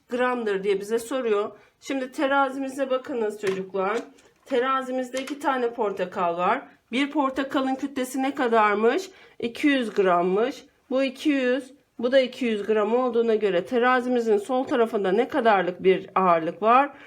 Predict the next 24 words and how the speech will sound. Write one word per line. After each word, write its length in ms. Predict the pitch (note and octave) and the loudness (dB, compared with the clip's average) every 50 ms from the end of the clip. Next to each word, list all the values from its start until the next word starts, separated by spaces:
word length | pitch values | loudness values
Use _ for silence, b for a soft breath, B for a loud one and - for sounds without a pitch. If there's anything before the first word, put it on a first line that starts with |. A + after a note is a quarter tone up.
| B B B - G3+ | B B B 2 4
Dört 260 | A#3 C4+ D#4 C#4+ A#3+ | 4 4 4 0 -2
yüz 160 | A#3 A3 F#3+ | -4 0 2
gramlık 500 | G#3+ G#3+ G#3+ F#3+ G3 G3+ A3+ B3 - A#3+ | 4 6 6 6 6 4 2 -2 -2 0
bir 280 | C4 C4+ B3 - A3+ A#3 | 0 0 6 8 8 10
ağırlık 400 | A#3+ A#3 A#3 A3+ A3 A3 - - | 10 8 8 4 2 -2 2 2
var. 200 | F#3 E3 D3+ - B B B B B - | 2 2 2 -2 B B B B B 4
Gördüğünüz 580 | F3+ G#3 A3+ A#3+ B3 B3 C4+ C#4 D4 D#4 D4 - | 8 8 8 8 6 4 2 2 2 2 2 0
gibi 220 | C#4 B3+ B3+ B3+ | -2 -2 -2 0
terazimiz 680 | - D4 C4 C4 C4 B3+ B3+ B3 B3 B3+ B3+ B3+ A#3+ - | 0 2 4 6 6 6 4 4 0 0 -2 -2 0 2
dengede. 640 | C4 C4+ C4+ C4+ B3+ B3 A3+ G3+ G#3 G3+ G#3+ A3+ B B B B B B | 4 4 4 4 2 2 2 2 2 2 2 0 B B B B B B
O 100 | F#3+ G3 | 0 2
zaman 400 | G3+ A3 A#3 C4 C#4 C4+ C4+ C4 | 2 2 4 4 2 2 2 -2
bu 80 | C#4 | -2
tarafın 440 | - E4 C#4 C4 B3+ C4 D4+ C#4+ C#4 | 0 2 2 2 2 0 0 0 2
da 160 | C4 A#3+ A3 | 2 2 4
dört 240 | A#3 A#3+ B3 B3 A#3+ | 4 4 4 2 -2
yüz 140 | A#3 A3 G#3 | -6 -2 0
gram 260 | A3+ B3 B3 A#3+ A#3+ | 2 2 4 4 4
olmasını 560 | A3+ A3 G3+ F#3+ F#3 F3+ F#3 - F#3 E3+ D#3+ | 4 4 6 4 2 0 0 -2 -2 0 0
bekleriz. 540 | E3+ F3+ F3 - F#3 A#3 B3+ C4+ C4+ C4 - | 0 -2 -2 2 2 4 4 4 0 -4 0
Terazimiz 640 | - A#3 G#3 G3 F#3+ F#3+ F#3+ F#3 F#3 F#3 F3+ F3 | 0 4 4 6 6 4 4 2 0 0 0 2
dengede 360 | F#3 F#3+ F#3 F#3 F#3+ G3+ G#3+ B3+ | 4 6 6 6 6 6 4 4
olduğuna 420 | B3 A3 G3 F#3 F3+ F3 E3+ D#3 | 4 4 2 2 2 2 2 2
göre 400 | D#3 E3+ F3+ F#3+ G3 G#3+ B3+ | 2 2 2 4 4 2 2